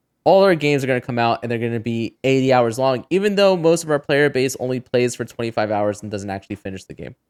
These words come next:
All these, like, decisions that you were talking about from the higher ups are now taking a toll and getting to the point where, like, hey, they can't keep releasing the same style game with the amount of hours that it is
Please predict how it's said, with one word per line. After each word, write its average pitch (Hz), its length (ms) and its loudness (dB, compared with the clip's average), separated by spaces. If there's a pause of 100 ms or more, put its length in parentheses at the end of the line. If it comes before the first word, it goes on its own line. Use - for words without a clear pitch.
(540)
All 202 560 4
these, 131 580 -6 (160)
like, 110 260 -2 (440)
decisions 123 360 -4
that 117 120 0
you 123 120 -4
were 120 60 -4
talking 117 260 -2
about 107 300 0 (100)
from 123 280 0
the 110 120 -2
higher 107 380 -2
ups - 380 -6 (560)
are 127 520 4 (320)
now 117 340 0
taking 110 340 -6
a - 20 -8
toll 98 560 -6
and 101 260 -8
getting 101 180 -4
to - 80 -12
the 98 40 -10
point 95 220 -6
where, 104 100 -2
like, 101 200 -2
hey, 135 360 0 (440)
they 117 100 0
can't 160 300 -2
keep 165 220 -4
releasing 120 720 -4 (440)
the 113 120 0
same 123 360 -4
style 117 300 2
game 107 580 -6 (840)
with 110 320 -2
the 123 120 -2
amount 120 240 -2
of - 60 -4
hours 107 380 0
that 107 160 0
it 101 80 -6
is 98 420 -4